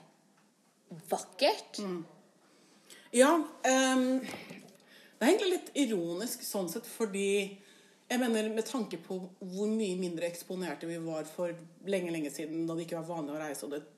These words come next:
Speaker 2: tok jo en måned å reise fra et land til et annet, sant? Ehm, så tenker jeg jo at da kan jo ikke folk ha hatt de issuene som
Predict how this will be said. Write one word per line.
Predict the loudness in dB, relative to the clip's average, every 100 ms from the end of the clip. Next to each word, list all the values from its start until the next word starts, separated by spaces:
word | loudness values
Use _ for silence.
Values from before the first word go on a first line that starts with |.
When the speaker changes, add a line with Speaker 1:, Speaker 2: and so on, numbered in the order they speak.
| _
Speaker 2:
tok | -6 -6 -6 -4
jo | -2 0
en | 0 0
måned | 0 -2 -6
å | -6
reise | -4 -6 -6
fra | -6 -6
et | -6
land | -8 -6
til | -6
et | -4
annet, | -4 -4 -6
sant? | -8 -10 -18 -20 -20 -20 -20 -12 2
Ehm, | 4 4 4 0 -2
så | -4 2
tenker | 2 2 0 0
jeg | 2
jo | 2 0
at | 0 -2 -4 -12 -14 _ _ _ _ _ -4
da | 0 0
kan | 0 -2 -2 -2
jo | -4
ikke | -4 -4
folk | -2 -4
ha | -4
hatt | -6 -6
de | -4 -4 -4 -8
issuene | -8 -8 -8 -8
som | -8